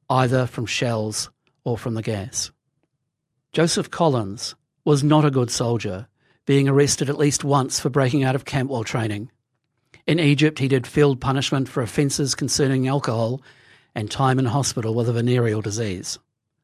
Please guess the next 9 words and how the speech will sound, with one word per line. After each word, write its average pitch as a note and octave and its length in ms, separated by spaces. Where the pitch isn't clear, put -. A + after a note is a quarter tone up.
But B2 140
he C3+ 80
was C3 120
soldier F#3 400
enough D3+ 380
to C#3 80
attack - 320
Ottoman B2+ 360
troops - 520